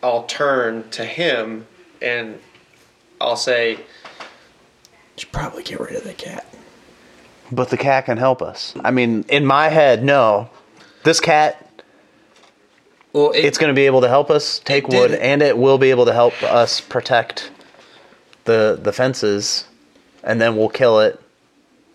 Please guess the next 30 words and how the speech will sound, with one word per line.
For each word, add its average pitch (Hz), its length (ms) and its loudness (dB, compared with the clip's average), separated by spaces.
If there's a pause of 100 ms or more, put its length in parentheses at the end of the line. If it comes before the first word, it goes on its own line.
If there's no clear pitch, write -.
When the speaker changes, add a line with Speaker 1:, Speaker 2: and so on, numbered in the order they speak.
(120)
Speaker 2:
before 110 340 0
tomorrow. 98 600 -2 (260)
Speaker 1:
It 123 240 -6
did 151 220 0
help - 280 -2
us. - 420 -6 (920)
It, 110 260 -4
it 113 200 -6
served 135 280 -2
its 139 140 -8
purpose, - 680 -6 (880)
and 113 200 -4
we're 127 120 2
going 135 280 0
back 123 220 0
to 117 140 -4
the 107 400 -4 (200)
people 101 440 -6 (140)
anyway, 101 360 -4
so - 160 -6
we 110 80 -4
don't 131 180 -2
want 143 200 -2
them 120 200 0
to 101 80 -10
see - 180 -10
it. - 220 -8 (920)
And 107 540 -4 (640)
I 123 160 0
want, 131 340 -2